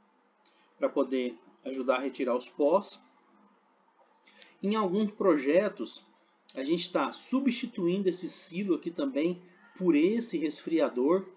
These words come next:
economizando o transporte aqui também, um elevador,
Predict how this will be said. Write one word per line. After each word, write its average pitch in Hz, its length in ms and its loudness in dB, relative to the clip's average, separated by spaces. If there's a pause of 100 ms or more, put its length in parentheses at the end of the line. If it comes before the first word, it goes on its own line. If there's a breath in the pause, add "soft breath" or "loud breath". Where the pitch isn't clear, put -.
(340 soft breath)
economizando 165 880 2
o 175 40 -12
transporte 143 760 0
aqui - 120 -20
também, 139 340 -4
um 139 80 -2
elevador, 143 960 0